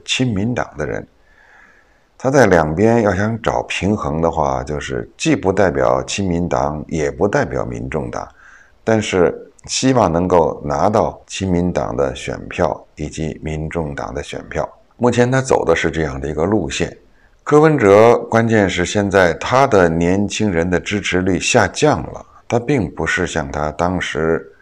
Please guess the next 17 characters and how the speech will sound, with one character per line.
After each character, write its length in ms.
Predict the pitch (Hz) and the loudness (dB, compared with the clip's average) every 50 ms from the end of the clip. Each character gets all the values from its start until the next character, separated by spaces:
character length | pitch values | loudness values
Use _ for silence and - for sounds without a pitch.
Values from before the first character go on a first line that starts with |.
| _ - | _ -12
和 180 | - - 98 | -8 -4 -4
连 260 | 98 90 87 90 98 101 | 0 2 2 2 0 0
胜 240 | - - 107 90 | -2 -2 -2 -2
文 240 | 82 73 71 78 92 | -2 -2 -2 -2 -4
去 480 | 92 92 98 90 78 73 67 64 65 - _ _ - | -4 -4 -2 -2 -2 0 -2 -4 -4 -8 _ _ -2
对 180 | - 90 85 | 0 0 2
阵 220 | 80 82 92 87 76 | 4 4 2 2 2
的 80 | 71 | -2
时 160 | 64 - 62 | -4 -4 -4
候 180 | 64 73 73 73 | -2 -2 -2 -2
呢， 240 | 67 64 60 57 52 - - - _ _ | -2 -4 -4 -4 -4 -6 -10 -16 _ _
他 180 | - - 80 85 | -10 -4 -4 -4
的 180 | 73 71 65 65 | -2 -2 -4 -4
声 560 | - - - - 90 87 87 87 87 85 85 85 | -6 -8 -4 -4 -2 -2 -2 -2 -2 -2 -2 0
浪 240 | 85 76 71 64 78 | -2 -2 -2 -2 -4
那 80 | 87 | -4
么 160 | 80 69 62 | -4 -6 -8